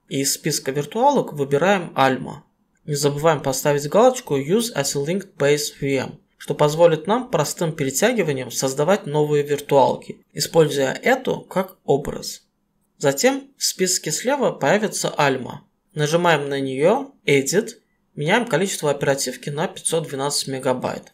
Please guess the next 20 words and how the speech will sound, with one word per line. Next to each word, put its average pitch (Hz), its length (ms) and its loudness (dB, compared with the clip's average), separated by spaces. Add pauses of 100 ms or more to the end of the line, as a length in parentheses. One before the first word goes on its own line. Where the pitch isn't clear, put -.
(120)
и - 220 -2
ставим 151 500 0
галочку 226 640 2
Start 156 400 4
V 151 120 -2
M 233 240 2
in 143 200 -6
Headless 156 460 -2
Mode. - 360 -6 (300)
Это - 200 0
позволит 160 500 2
запускать 147 560 0
виртуалки 170 800 0
без 175 300 2
нового 147 340 0
окна 147 440 -2
с - 80 -4
консолью, - 760 -2 (160)
так 147 160 -2
как 151 180 -8